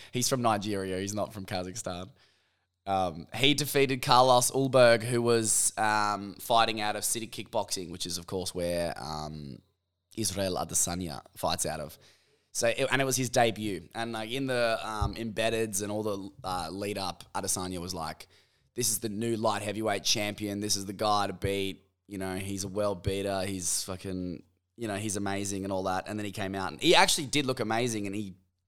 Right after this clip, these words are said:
man, the first minute of the fight, did you watch it? First minute of the fight, he just walks him down and the guy just had his guard up and he was just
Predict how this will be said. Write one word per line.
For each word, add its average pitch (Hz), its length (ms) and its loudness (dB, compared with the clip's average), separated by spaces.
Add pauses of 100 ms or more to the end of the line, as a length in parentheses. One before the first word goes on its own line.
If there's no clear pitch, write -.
(920)
man, 120 360 2
the 131 80 -4
first 175 440 4 (440)
minute 131 380 2
of 135 80 2
the 131 60 2
fight, 127 520 0 (380)
did 131 120 -6
you 160 60 2
watch 147 240 6
it? 403 180 -6 (1080)
First 170 320 4
minute 170 260 4
of 185 60 4
the 180 80 4
fight, 117 400 4 (100)
he 123 220 -2
just 123 260 2
walks 127 340 2
him 120 120 0
down 101 500 -2
and 113 100 -6
the 110 60 -4
guy 110 220 4
just - 360 -4 (800)
had 139 140 2
his 123 100 -2
guard 117 280 6
up 110 120 2
and 110 80 -8
he 110 80 -2
was 101 80 -6
just - 320 -6